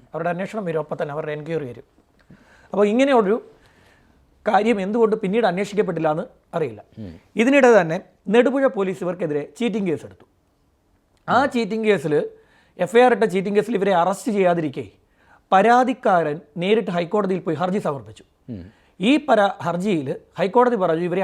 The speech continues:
Speaker 1: അടിയന്തരമായി ഈ
Speaker 2: അ-, അറസ്റ്റ് ചെയ്യണം.
Speaker 1: ഹർജിക്കാരൻ്റെ,
Speaker 2: ഉം.
Speaker 1: ഏഹ്, പ-, ഹർജിയിൽ പറഞ്ഞിരിക്കുന്ന ഒരു കാര്യം എതിർകക്ഷി ഉന്നത പോലീസ് ഉദ്യോഗസ്ഥൻ്റെ ഭാര്യയാണെന്നിരിക്കെ ആ ബന്ധം ഉപയോഗിച്ച് രക്ഷപ്പെടുന്നു എന്നുള്ളതാണ്.
Speaker 2: ഉം.
Speaker 1: ഹൈക്കോടതി പറഞ്ഞു ഉടൻ അറസ്റ്റ് ചെയ്യാൻ പറഞ്ഞു. എന്നിട്ടും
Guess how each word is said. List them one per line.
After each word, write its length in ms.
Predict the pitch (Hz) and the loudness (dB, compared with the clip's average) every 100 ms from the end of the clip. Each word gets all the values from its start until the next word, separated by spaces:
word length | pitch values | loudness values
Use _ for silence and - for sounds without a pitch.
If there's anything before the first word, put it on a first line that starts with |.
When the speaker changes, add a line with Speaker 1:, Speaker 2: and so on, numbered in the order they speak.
| 180 | 0
Speaker 1:
അടിയന്തരമായി 720 | 170 240 247 254 240 156 120 | 0 0 4 4 4 0 -8
ഈ 320 | _ _ 190 | _ _ 0
Speaker 2:
അ-, 0 | |
അറസ്റ്റ് 160 | 269 113 | 0 -2
ചെയ്യണം. 180 | 110 113 | -4 2
Speaker 1:
ഹർജിക്കാരൻ്റെ, 720 | 185 226 240 233 208 160 180 - - | 2 2 4 4 4 2 -2 -2 -12
Speaker 2:
ഉം. 120 | 113 85 - _ - | -12 -12 -18 _ -2
Speaker 1:
ഏഹ്, 240 | 160 170 165 - | 0 2 0 2
പ-, 160 | 180 170 | 4 4
ഹർജിയിൽ 260 | 160 170 240 180 | 2 0 -2 0
പറഞ്ഞിരിക്കുന്ന 380 | 180 214 214 196 | 0 0 0 0
ഒരു 60 | 175 | 2
കാര്യം 260 | 165 180 113 _ _ _ _ _ _ _ _ _ _ | 2 2 -4 _ _ _ _ _ _ _ _ _ _
എതിർകക്ഷി 640 | 180 196 277 254 - 202 202 254 - _ _ _ _ _ _ _ _ - | 0 2 4 2 2 -4 -4 -6 -14 _ _ _ _ _ _ _ _ -2
ഉന്നത 260 | 208 269 277 226 | 2 6 6 6
പോലീസ് 300 | 202 220 214 | 4 2 -2
ഉദ്യോഗസ്ഥൻ്റെ 540 | 185 196 196 202 190 196 143 | 0 2 2 -2 -2 -2 -2
ഭാര്യയാണെന്നിരിക്കെ 960 | 170 202 214 180 175 175 175 139 143 113 - _ _ _ _ _ | 0 4 4 4 2 -2 -4 -6 -6 -8 -12 _ _ _ _ _
ആ 120 | 160 214 262 | 0 2 4
ബന്ധം 240 | 208 208 202 | 2 2 0
ഉപയോഗിച്ച് 340 | 170 180 175 190 | -2 -2 0 -2
രക്ഷപ്പെടുന്നു 400 | 147 165 123 110 _ - | -4 -6 -10 -16 _ -10
എന്നുള്ളതാണ്. 360 | 165 139 95 87 - | -8 -8 -12 -20 -14
Speaker 2:
ഉം. 100 | 104 82 - | -14 -14 -10
Speaker 1:
ഹൈക്കോടതി 320 | 160 180 180 | 0 2 4
പറഞ്ഞു 180 | 170 170 160 | 2 2 2
ഉടൻ 120 | 170 | 0
അറസ്റ്റ് 200 | 151 131 | 0 -6
ചെയ്യാൻ 140 | 165 123 | -10 -10
പറഞ്ഞു. 180 | 101 98 _ _ _ _ | -12 -20 _ _ _ _
എന്നിട്ടും 440 | 208 254 247 247 | 2 4 4 4